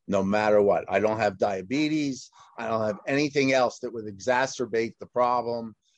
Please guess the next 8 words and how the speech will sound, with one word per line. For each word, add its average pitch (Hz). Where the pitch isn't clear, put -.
I 131
have 117
some 143
sort 127
of 110
infection 113
that 98
grew 110